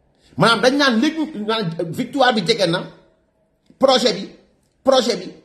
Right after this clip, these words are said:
projet bi. Or, li ñuy, projet bi ñuy wax, kenn du ko xam. C'est-à-dire, doo mën a xam projet bi lu mu doon. C'est quoi le projet Pastef? Xamuma ko.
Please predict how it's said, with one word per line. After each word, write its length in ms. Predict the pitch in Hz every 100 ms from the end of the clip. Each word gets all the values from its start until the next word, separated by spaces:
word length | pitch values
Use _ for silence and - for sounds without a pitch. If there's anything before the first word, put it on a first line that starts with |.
| _ _
projet 300 | 247 269 240
bi. 140 | 185 175
Or, 140 | 254 269
li 120 | 311
ñuy, 100 | 330 -
projet 260 | 294 285
bi 100 | 247
ñuy 80 | 226
wax, 160 | 196 -
kenn 180 | 294 294
du 60 | 254
ko 100 | 170
xam. 180 | - - _ _ _ _ _ _ -
C'est-à-dire, 260 | 170 185
doo 140 | 190 254
mën 120 | 262
a 40 |
xam 160 | 214 214
projet 220 | 226 196
bi 80 | 175
lu 60 | 214
mu 60 |
doon. 200 | 175 - - _ _ _ _ _ _ _ _ _ _ _ _ _ -
C'est 140 | 220
quoi 160 | 277 269
le 100 | 214
projet 260 | 165 175 147
Pastef? 340 | - - - - _ _ -
Xamuma 300 | 269 277 240
ko. 200 | - -